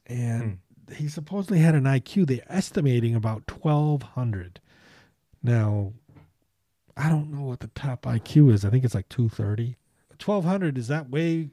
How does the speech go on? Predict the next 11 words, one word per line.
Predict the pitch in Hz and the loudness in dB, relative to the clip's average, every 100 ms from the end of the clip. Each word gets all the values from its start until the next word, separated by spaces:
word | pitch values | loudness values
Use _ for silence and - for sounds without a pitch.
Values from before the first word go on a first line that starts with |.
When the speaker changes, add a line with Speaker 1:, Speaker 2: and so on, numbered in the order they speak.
| _ | _
Speaker 1:
crazy | - 160 165 160 160 | -8 -4 -4 -4 -6
smart? | 147 156 160 - _ _ - | -6 -6 -6 -8 _ _ -4
Speaker 2:
That | 143 | -2
is | 143 | 0
above | 131 117 117 | -2 -2 -4
human. | 104 - 110 92 87 - - - - _ _ - | -6 -12 -10 -10 -12 -16 -16 -16 -18 _ _ -8
Speaker 1:
Yeah. | 101 82 - - | -8 -8 -16 -8
Speaker 2:
That | 117 | -6
is | 110 110 98 | -6 -8 -8
above | 92 95 | -12 -14
human. | - 110 110 | -14 -16 -14